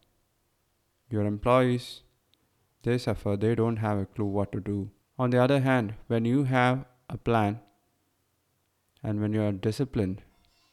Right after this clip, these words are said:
when you put it down on a paper and complete all those tasks at the specific time that you have decided to complete it, then your business runs, its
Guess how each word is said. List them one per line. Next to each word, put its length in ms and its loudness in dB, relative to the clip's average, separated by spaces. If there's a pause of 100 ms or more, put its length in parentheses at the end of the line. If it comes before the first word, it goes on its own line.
(260)
when 140 -2
you 100 -4
put 240 -4
it 140 -2
down 300 2
on 100 -4
a 80 -4
paper 540 0 (1000)
and 260 -4
complete 600 0
all 240 2
those 260 -4
tasks 420 -4 (100)
at 100 -6
the 80 -6
specific 580 -6 (160)
time 520 -2
that 240 -2
you 180 0
have 240 0
decided 500 -2
to 60 -4
complete 440 -2
it, 200 -6 (1000)
then 520 -2
your 480 0 (120)
business 640 -2 (340)
runs, 480 -2 (160)
its 180 -6